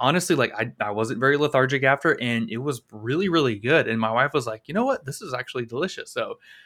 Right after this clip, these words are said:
um, very, like, n-, I wa-, I didn't think it was gonna be just totally odd, but I was very surprised because there wasn't any gaminess. I've heard people think that, but once you try it, there's, like, no gaminess. There's no, like, I guess you could say, like, a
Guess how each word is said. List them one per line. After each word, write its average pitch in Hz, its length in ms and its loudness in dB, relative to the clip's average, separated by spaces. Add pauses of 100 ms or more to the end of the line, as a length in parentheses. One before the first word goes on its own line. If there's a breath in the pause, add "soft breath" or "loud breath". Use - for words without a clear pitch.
(140 loud breath)
um, 139 300 4 (120)
very, 135 560 4
like, 160 140 0
n-, 165 220 0
I 165 80 6
wa-, 233 260 6
I 175 40 4
didn't 190 200 2
think 180 260 2
it 202 40 8
was 165 120 6
gonna 151 120 -2
be 131 100 -2
just 127 220 -4
totally 131 320 2
odd, 120 420 2 (300 soft breath)
but 131 100 2
I 143 120 6
was 143 200 8
very 135 340 6
surprised 127 640 2
because 117 340 0
there 123 120 2
wasn't 170 300 2
any 143 200 -4
gaminess. 120 500 0
I've 120 160 0
heard 220 520 6 (420 soft breath)
people 160 320 2
think 151 480 -2
that, 208 280 4
but 123 160 0
once 131 220 -2
you 131 60 -2
try 131 260 2
it, 110 80 -2
there's, 113 180 -2
like, 113 260 0
no 113 360 0
gaminess. 123 500 0
There's 110 240 -4
no, 120 300 0
like, 113 340 -2 (400)
I 113 80 -8
guess 120 240 -4
you 131 80 -6
could 123 160 -4
say, 117 120 -2
like, 107 200 -8
a - 40 -20